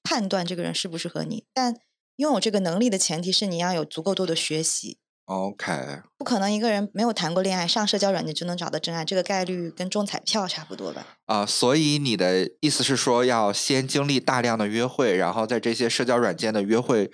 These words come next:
Speaker 2: 之后沉淀下来一个学习方法论。
Speaker 1: 对的，就恋爱的道理大家都听很多，但
Speaker 2: 嗯。
Speaker 1: 都学不会，为什么？因为没有实践。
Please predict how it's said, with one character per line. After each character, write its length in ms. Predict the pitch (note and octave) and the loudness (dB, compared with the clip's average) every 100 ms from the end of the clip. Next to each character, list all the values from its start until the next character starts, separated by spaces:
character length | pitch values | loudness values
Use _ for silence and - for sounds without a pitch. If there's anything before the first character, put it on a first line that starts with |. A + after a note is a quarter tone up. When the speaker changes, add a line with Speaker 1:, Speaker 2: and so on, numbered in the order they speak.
| - - - - | -8 -12 -14 -4
Speaker 2:
之 180 | - C#3 | 0 2
后 280 | E3 B2 | 4 2
沉 220 | F#2+ G#2+ F#2+ | 2 0 0
淀 160 | B2+ | -2
下 140 | B2 G2+ | -2 0
来 360 | F2+ F2 F2+ - _ | 0 0 -4 -8 _
一 100 | G2 | -10
个 480 | - A2+ G2 F2 - | 0 2 4 2 0
学 200 | - G2 | 0 0
习 120 | - | 0
方 160 | C3 C3+ | 0 0
法 160 | A#2+ | -2
论。 280 | - A2 - _ _ _ _ | 0 -2 -2 _ _ _ _
Speaker 1:
对 160 | G3+ F3+ | -4 -4
的， 240 | - - _ _ _ - | -8 -12 _ _ _ -8
就 200 | C4+ C#4 | -2 0
恋 160 | D#4 D4 | 0 0
爱 160 | C4 | 0
的 80 | A#3 | -2
道 240 | A3+ A#3 | 0 -2
理 140 | G3 F3 | 0 -2
大 100 | G3+ | -2
家 120 | G#3+ | -2
都 100 | A#3 | -2
听 180 | A3+ A3+ | -4 -6
很 140 | G#3 | -6
多， 320 | - E3 E3 | -10 -8 -8
但 180 | E3 F#3+ | -6 -6
Speaker 2:
嗯。 240 | G#3 F#3+ E3+ | -4 -4 -6
Speaker 1:
都 120 | - A3+ | -6 -4
学 160 | E3+ | -4
不 80 | E3 | -6
会， 120 | F#3+ | -4
为 140 | F#3+ G3 | -2 -4
什 120 | - | -6
么？ 120 | E3 | -8
因 60 | G3 | -4
为 80 | |
没 80 | G#3+ | -2
有 100 | G3 | -2
实 240 | E3+ - D3 | -2 -4 -4
践。 260 | E3 E3 | -8 -10